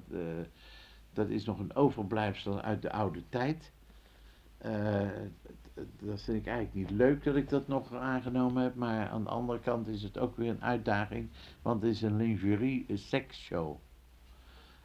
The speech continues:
Eh, dat is, eh, dat heb ik met veel succes gedaan. Eerst met Ei Blok en toen alleen. En, eh, nou, dat vond ik wel leuk. Maar niks bijzonders, zo een beetje nachtkleding en zo. Niks, geen, eh,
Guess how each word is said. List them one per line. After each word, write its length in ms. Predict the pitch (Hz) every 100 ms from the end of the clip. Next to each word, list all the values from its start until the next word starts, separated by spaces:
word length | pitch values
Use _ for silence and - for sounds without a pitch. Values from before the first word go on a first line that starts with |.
| - -
Eh, 420 | 113 107 104 101 92 107
dat 260 | 110 107
is, 340 | - 117 - -
eh, 320 | 113 101 98 98
dat 160 | 113
heb 140 | 123 104
ik 100 | 98
met 180 | 107 107
veel 200 | - 165
succes 500 | 160 - - 135 107
gedaan. 440 | - 104 104 135 147
Eerst 220 | 120 98
met 140 | 101 -
Ei 180 | 101
Blok 300 | 90 107 117
en 140 | 113 110
toen 200 | 113 95
alleen. 400 | 90 104 131 139 - - - - - -
En, 400 | - 131 120 117
eh, 440 | 113 110 104 98 - - -
nou, 300 | 147 127 101
dat 120 | 110
vond 220 | 127 110
ik 60 | 104
wel 160 | 95 87
leuk. 380 | 82 85 85 - - - -
Maar 220 | 65 87
niks 220 | 87 82 -
bijzonders, 580 | 85 82 82 78 80
zo 240 | - 82 76
een 100 | 76
beetje 340 | 78 69 - 80
nachtkleding 880 | 76 78 - - 82 69 - -
en 140 | 62 -
zo. 360 | 64 57 52 50 -
Niks, 280 | - - -
geen, 140 | 57
eh, 80 | -